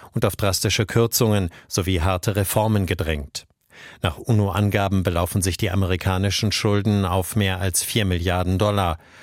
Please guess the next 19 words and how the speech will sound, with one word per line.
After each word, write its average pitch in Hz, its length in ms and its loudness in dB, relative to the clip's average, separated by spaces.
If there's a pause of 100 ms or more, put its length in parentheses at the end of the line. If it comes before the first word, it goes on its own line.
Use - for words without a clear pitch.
(160)
Diese 80 200 0
Summe 92 400 0
wird 95 240 0
von 98 160 -2
der 87 100 0
Regierung 90 400 0
in 90 160 0
Washington 92 640 0
allerdings 90 500 -2
bestritten. 98 640 -2 (600)
Sollten 120 340 2
die 135 140 0
U 127 120 0
S 120 140 0
A 117 160 -2
das 101 180 0
Geld 98 220 -2
nicht 95 220 -2
überweisen, 104 640 0